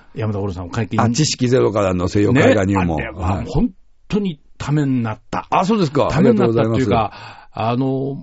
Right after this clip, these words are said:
Speaker 1: 僕なんかもたまにもう本当にちょいと外国なんか行くと、
Speaker 2: はい。
Speaker 1: あー、教科書で見たことあると、これしかもね、
Speaker 2: はい。
Speaker 1: ドガの踊り子とか、あー、教科書で見たとかね、
Speaker 2: ええ。
Speaker 1: モナリザ、あー、これ教科書。
Speaker 2: ええ。
Speaker 1: 教科書。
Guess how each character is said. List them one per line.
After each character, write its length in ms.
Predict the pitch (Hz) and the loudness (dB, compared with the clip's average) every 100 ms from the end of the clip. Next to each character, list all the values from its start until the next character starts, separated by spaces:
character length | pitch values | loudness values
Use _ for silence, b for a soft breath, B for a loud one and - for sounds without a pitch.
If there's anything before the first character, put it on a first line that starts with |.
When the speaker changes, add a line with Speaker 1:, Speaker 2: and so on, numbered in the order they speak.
| 85 - | -14 -8
Speaker 1:
僕 160 | 175 | -4
な 80 | 202 | -4
ん 40 | 165 | -4
か 100 | 147 | -8
も 120 | 143 | -8
た 140 | - | -12
ま 280 | 147 - - | -14 -16 -10
に 180 | 175 175 | -8 -6
も 280 | 175 180 156 | -4 -2 -2
う 20 | |
本 140 | 156 | -4
当 100 | 151 | -6
に 80 | 165 | -8
ち 100 | - | -4
ょ 60 | 160 | -4
い 100 | 156 _ - | -6 _ -10
と 120 | 185 | -6
外 380 | 170 165 160 151 | -6 -6 -6 -6
国 200 | 139 151 | -6 -6
な 80 | 151 | -6
ん 20 | |
か 80 | 127 | -6
行 100 | - | -8
く 40 | |
と、 100 | - | -6
Speaker 2:
は 240 | 135 240 277 | 0 2 2
い。 20 | |
Speaker 1:
あ 20 | |
ー、 40 | - | 0
教 180 | 269 | -2
科 120 | 277 254 | 0 -2
書 80 | |
で 60 | 226 | -2
見 120 | 220 | -2
た 100 | 214 | -2
こ 80 | 170 | 0
と 80 | 156 | -4
あ 40 | |
る 60 | 135 | -4
と、 100 | 127 | -8
こ 220 | - 208 | 0 6
れ 140 | 427 | 6
し 120 | 440 - | 6 2
か 160 | 269 | 0
も 160 | 190 135 | 2 2
ね、 120 | 247 | 2
Speaker 2:
は 200 | 131 113 | 2 0
い。 60 | 82 | -2
Speaker 1:
ド 120 | 131 | -2
ガ 120 | 160 143 | 0 0
の 100 | 127 | 0
踊 180 | 131 | 0
り 80 | 147 | 0
子 100 | 135 | -2
と 80 | 127 | -4
か、 100 | 214 | 0
あ 360 | 302 403 403 359 | 2 2 2 0
ー、 20 | |
教 160 | 330 | 0
科 120 | 320 302 | 0 -2
書 80 | |
で 60 | 240 | -2
見 100 | 208 | -2
た 100 | 180 | -2
と 80 | 139 | 0
か 120 | - | 0
ね、 160 | 226 262 | 0 2
Speaker 2:
え 180 | 135 123 | 2 2
え。 20 | |
Speaker 1:
モ 120 | 143 | 0
ナ 80 | 170 | 0
リ 120 | 165 | -2
ザ、 80 | 175 | -2
あ 160 | 254 302 | 0 0
ー、 40 | |
こ 80 | 269 | -2
れ 100 | 220 | 0
教 140 | 233 | -2
科 80 | 214 | 0
書。 80 | 190 | -4
Speaker 2:
え 80 | 131 B B | -6 B B
え。 140 | 120 92 | -4 -2
Speaker 1:
教 320 | - 262 320 | 0 2 2
科 140 | - | -2
書。 160 | 247 | -8